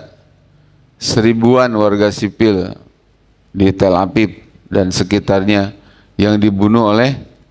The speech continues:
Hamas. Tapi belakangan kesaksian dari orang, eh, Israel sendiri mengatakan itu yang melakukan pembunuhan itu adalah tentara Zionis,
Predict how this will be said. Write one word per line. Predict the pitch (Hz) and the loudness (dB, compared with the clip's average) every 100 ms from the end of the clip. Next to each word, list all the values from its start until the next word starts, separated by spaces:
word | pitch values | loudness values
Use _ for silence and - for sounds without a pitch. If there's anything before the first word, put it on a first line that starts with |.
| _ _ _ _ - | _ _ _ _ -4
Hamas. | 92 90 90 87 | -2 -2 -2 -4
Tapi | - 117 160 | -4 -2 0
belakangan | 156 156 143 151 151 190 202 185 _ - | 2 0 0 -2 0 -2 -4 -10 _ -6
kesaksian | 139 - 127 - - 135 120 | -4 -2 -4 -2 0 2 2
dari | 107 107 104 | 2 2 2
orang, | 101 98 101 101 - - - _ - | 2 2 -2 -6 -16 -20 -20 _ -8
eh, | 104 95 95 95 95 98 - 98 | -4 -2 -2 -2 -2 -2 -2 -2
Israel | 98 120 120 120 | 0 2 2 0
sendiri | 139 139 196 175 | 0 0 2 2
mengatakan | 131 113 98 101 101 104 - | 0 0 -2 -4 -4 -4 -2
itu | - - 494 | -4 -4 -2
yang | - 185 | 0 0
melakukan | 151 135 120 117 117 107 | 0 0 -2 -2 -2 0
pembunuhan | 101 101 95 92 90 | 0 2 2 2 0
itu | 98 - - | 0 0 0
adalah | 226 98 92 113 151 - _ _ _ _ _ | 0 2 0 0 -4 -10 _ _ _ _ _
tentara | 117 117 110 107 135 139 | -2 0 0 0 0 -2
Zionis, | 101 104 131 - - 294 - - - - | -4 0 2 0 -2 -4 -4 -6 -8 -12